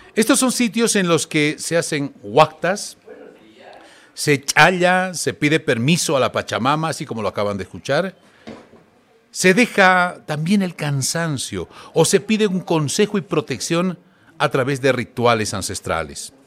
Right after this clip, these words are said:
Estamos impulsando un proyecto de ley que busca revalorizar y preservar esta espiritualidad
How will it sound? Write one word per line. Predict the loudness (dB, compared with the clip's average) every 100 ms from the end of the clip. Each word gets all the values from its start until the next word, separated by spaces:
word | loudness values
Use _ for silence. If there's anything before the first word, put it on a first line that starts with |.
| _ _ _ _ -20 -20 _ _ _
Estamos | 2 4 4
impulsando | 2 2 2 4 4 6 6 6 6 4
un | -2 -4 -2
proyecto | 2 2 4 2 4 2 4 4
de | 0
ley | 2 2 2
que | 0
busca | 0 -2 2 2
revalorizar | 4 4 4 4 2 4 4 2 0 -2
y | -2
preservar | -2 -4 -4 2 4 4 2
esta | -6 -4 -4
espiritualidad | -4 -8 -8 -6 -6 0 0 0